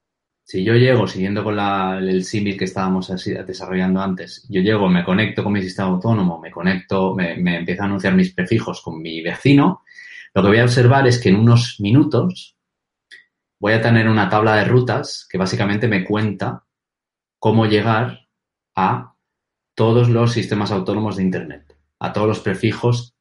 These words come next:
cuyos sistemas autónomos están anunciando por Internet. ¿Alguien sabe qué tamaño tendría esa tabla de rutas? Venga,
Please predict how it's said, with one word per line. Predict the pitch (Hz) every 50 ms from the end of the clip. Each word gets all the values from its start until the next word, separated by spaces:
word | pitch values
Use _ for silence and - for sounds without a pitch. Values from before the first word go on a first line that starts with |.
| _ _ _
cuyos | - 110 98 92 92 -
sistemas | 95 90 - 98 101 95 92
autónomos | 98 92 90 - 107 107 107 104 92
están | 90 92 - _ _ - 95 92
anunciando | 92 92 90 - 92 92 - 180
por | 185 185
Internet. | 85 82 82 - 80 73 - _ _ _ _ _ _ _ -
¿Alguien | 101 107 117 117
sabe | 120 120 117
qué | 113
tamaño | 101 101 95 101 104 101 95
tendría | 90 90 90 90 101 117 131
esa | - 110 92
tabla | 92 92 92 87
de | 87
rutas? | 92 107 120 151 156 151 -
Venga, | 95 90 80 71 -